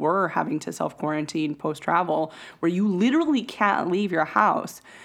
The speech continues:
You're not going out and seeing how dead the streets are or how awkward it is to experience the grocery store right now and people not being able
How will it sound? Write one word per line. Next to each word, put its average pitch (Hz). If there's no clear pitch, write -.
You're 202
not 240
going 190
out 196
and 180
seeing 160
how 156
dead 151
the 156
streets 151
are 151
or 156
how 156
awkward 156
it 151
is 147
to 160
experience 151
the -
grocery 151
store 156
right 151
now 151
and 147
people 175
not 156
being 156
able 151